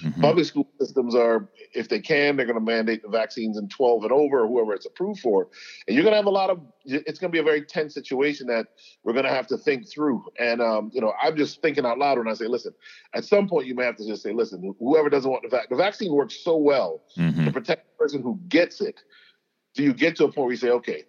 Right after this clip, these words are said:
Speaker 2: we, we, we, we, whether we hit herd immu-, we will hit, hit herd immunity," um, I think, because enough people are gonna actually get coronavirus.
Speaker 1: Mm-hmm.
Speaker 2: Um, a-, as we <laughs> saw in the last bubble, the last surge, November through, like, March, um, you know,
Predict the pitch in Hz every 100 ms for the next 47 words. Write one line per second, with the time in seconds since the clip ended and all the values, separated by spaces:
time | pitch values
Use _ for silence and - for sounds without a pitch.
0 | _ 92 85 104 127 131 131 131 135 131
1 | 131 139 - 143 156 156 151 143 - 156
2 | 143 135 151 214 262 277 143 131 143 135
3 | 123 107 165 185 101 95 _ - - _
4 | _ - 123 120 113 113 127 156 151 131
5 | 139 135 127 113 - 123 127 147 143 135
6 | 117 117 120 - 104 113 - 98 127 208
7 | 95 78 - - - _ - 78 143 127
8 | 117 110 107 _ 117 117 131 113 123 -
9 | 156 139 123 117 123 117 - 123 123 117
10 | 110 113 120 127 117 _ - 135 123 120
11 | 98 - - - _ _ - 113 120 135
12 | 127 123 - 117 107 92 - - 95 101
13 | 127 151 98 - - _ _ _ 107 104
14 | 123 98 87